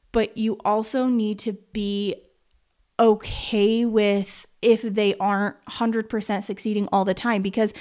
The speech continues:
in reality, that's not real life. We're not going to succeed all the time, hundred percent of the time. We're, it takes time. And the fact that we aren't succeeding in something means we just need extra practice. And so that's the kind of mindset that I want you to have and that your child needs to have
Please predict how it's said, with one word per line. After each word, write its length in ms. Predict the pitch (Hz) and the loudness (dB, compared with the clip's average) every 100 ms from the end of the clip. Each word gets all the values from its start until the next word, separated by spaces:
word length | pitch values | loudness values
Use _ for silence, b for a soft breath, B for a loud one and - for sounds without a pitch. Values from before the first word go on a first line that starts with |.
| B B B _ | B B B _
in 200 | 233 233 | 4 4
reality, 800 | 208 196 247 226 208 196 196 196 | 4 4 4 4 2 0 0 0
that's 360 | 202 190 190 208 | 0 0 0 -2
not 220 | 185 - | -2 0
real 180 | 190 185 | -2 2
life. 360 | 190 180 185 | 2 0 -2
We're 80 | 202 | -4
not 240 | 196 185 | -2 -2
going 240 | 208 208 202 | -2 -4 -4
to 100 | 202 | -6
succeed 540 | - 214 220 202 196 | -8 -8 -6 -6 -4
all 180 | 214 214 | 0 0
the 80 | 208 | 0
time, 280 | 208 202 202 | -2 -6 -4
hundred 220 | 208 208 | -4 -4
percent 300 | - 214 202 | -4 -4 -4
of 60 | 196 | -4
the 60 | |
time. 180 | 208 202 | -4 -2
We're, 220 | 202 208 - | -2 -4 0
it 180 | 220 214 | 0 2
takes 320 | 240 214 - | -2 -2 -4
time. 460 | - 269 247 190 190 | -2 2 2 0 -2
And 140 | 196 B B B B _ _ - | -4 B B B B _ _ 0
the 100 | 220 | 0
fact 300 | 233 233 240 | 2 0 2
that 120 | 240 | 2
we 200 | 233 202 - | 2 0 0
aren't 340 | 208 226 269 | 2 4 2
succeeding 520 | - 294 - 285 294 | -2 -4 0 2 4
in 120 | 302 294 | 4 4
something 460 | 285 285 320 294 | 2 4 2 4
means 260 | 233 240 247 | 4 4 4
we 140 | 254 | 2
just 260 | 214 208 - | 2 2 2
need 160 | 226 - | 2 0
extra 340 | 190 - 202 | -4 -6 -10
practice. 560 | 202 - 196 - - - | -10 -10 -8 -6 -6 -4
And 200 | 233 220 | -4 -2
so 80 | 226 | -2
that's 380 | 214 214 226 294 | -2 -4 -4 -6
the 100 | 285 | -4
kind 200 | 269 262 | 0 2
of 80 | |
mindset 640 | 214 190 208 196 214 190 - | 2 0 -2 -2 -2 -2 -2
that 100 | 202 | -2
I 120 | 196 | -2
want 220 | 196 185 | -2 -4
you 180 | 202 214 | -2 -2
to 80 | 214 | -2
have 400 | 208 196 185 - | -4 -2 -2 -4
and 120 | 214 | -6
that 80 | 214 | -4
your 100 | 208 | -8
child 340 | - 240 262 226 | -2 0 2 0
needs 200 | 202 - | -4 -6
to 80 | |
have 320 | 202 202 202 | -4 0 0